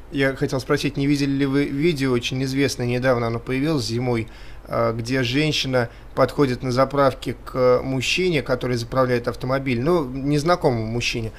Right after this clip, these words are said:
и спрашивает у него, видимо, пр-, прикурить, он ей не дал прикурить и, наверное, как-то резко ответил. Она, в общем, спросила у другого мужчины зажигалку,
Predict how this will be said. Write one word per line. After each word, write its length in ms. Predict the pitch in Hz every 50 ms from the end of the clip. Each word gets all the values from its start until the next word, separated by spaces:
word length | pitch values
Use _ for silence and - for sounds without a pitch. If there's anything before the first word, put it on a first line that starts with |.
| - - - - -
и 180 | - - 117 117
спрашивает 520 | - - - 147 151 143 - - 131 120
у 60 | -
него, 140 | 143 139 139
видимо, 340 | 135 135 143 131 131 139 131
пр-, 180 | 120 147 143 143
прикурить, 640 | - - 147 139 - - 156 165 180 190 175 -
он 100 | 143 127
ей 260 | 127 127 131 127 123 - - - - - - - - - - - - - - 139
не 160 | 135 143 147
дал 220 | 135 147 131 120 -
прикурить 460 | - 120 113 147 156 185 185 - -
и, 40 | 135
наверное, 300 | 131 127 131 127 127 123
как-то 260 | - 131 127 - 143
резко 360 | 139 143 139 127 - - 135
ответил. 540 | 123 - - 147 165 170 160 - 131 113 110 - - - - -
Она, 220 | - 123 127 127
в 40 | 127
общем, 200 | 120 - - 127 120
спросила 420 | - 131 131 127 - 135 131 127
у 40 | 127
другого 400 | 120 127 135 127 127 135 131 127
мужчины 400 | 123 127 123 - - 131 131 127
зажигалку, 800 | 117 117 123 123 123 135 123 147 151 156 156 151 - 139 120 -